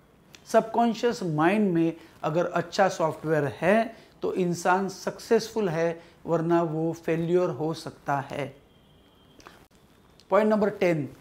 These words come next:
state of theta क्या है और बच्चों के सबकॉन्शियस माइंड में प्रोग्राम इंस्टॉल करने का असली समय कौन सा होता है। जन्म से लेकर सात, आठ या दस सालों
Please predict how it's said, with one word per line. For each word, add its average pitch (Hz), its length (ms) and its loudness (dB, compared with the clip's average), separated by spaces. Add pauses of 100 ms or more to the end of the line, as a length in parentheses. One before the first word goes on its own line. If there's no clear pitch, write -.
(240)
state 233 520 6 (120)
of 180 320 2
theta 180 340 2 (100)
क्या 151 180 4
है 165 380 0 (280)
और 160 260 0
बच्चों 196 480 2 (180)
के 135 200 -2 (300)
सबकॉन्शियस 208 880 2
माइंड 180 500 2
में 156 240 0 (340)
प्रोग्राम 202 560 6 (100)
इंस्टॉल 170 420 0
करने 175 400 0
का 180 280 -2 (360)
असली 226 500 2
समय 175 480 -2
कौन 170 300 -4
सा 175 220 -4
होता 151 400 -2 (120)
है। 147 280 -4 (680)
जन्म 247 400 8
से 254 160 4
लेकर 185 420 2 (440)
सात, 208 380 6
आठ 185 300 2
या 185 140 2
दस 175 280 0 (100)
सालों 170 260 2